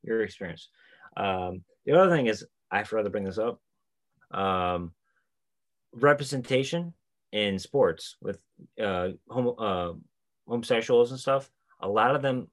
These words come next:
are either, um, they get bullied while they're in, like, elementary school and, like, high school, college. They never make it to the pros because they have to deal with, you know,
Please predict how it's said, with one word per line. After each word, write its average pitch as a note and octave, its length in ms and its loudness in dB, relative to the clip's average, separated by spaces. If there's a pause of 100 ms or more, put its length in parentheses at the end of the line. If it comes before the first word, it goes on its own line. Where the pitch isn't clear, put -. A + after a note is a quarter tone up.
are G2 640 2
either, G2+ 760 0 (340)
um, F#2 640 -4 (1300)
they A2+ 140 -2
get G2+ 160 2
bullied A#2 460 4 (160)
while G2+ 180 0
they're G2 160 0
in, F#2+ 80 -2
like, F2 280 -6
elementary G2+ 360 -4
school G2+ 320 0
and, F#2+ 80 -2
like, F2+ 160 -6
high G2 140 0
school, G2 480 0
college. F#2+ 520 0 (220)
They A#2+ 100 2
never A#2+ 220 2
make A#2 200 0
it A#2+ 80 -10
to G#2+ 80 -2
the F#2+ 60 -6
pros C3 640 2 (380)
because A2 460 -2 (300)
they A2 100 4
have A2+ 160 2
to G#2+ 100 -10
deal A2+ 320 4
with, A2+ 100 -4
you C3 80 2
know, F#2+ 240 0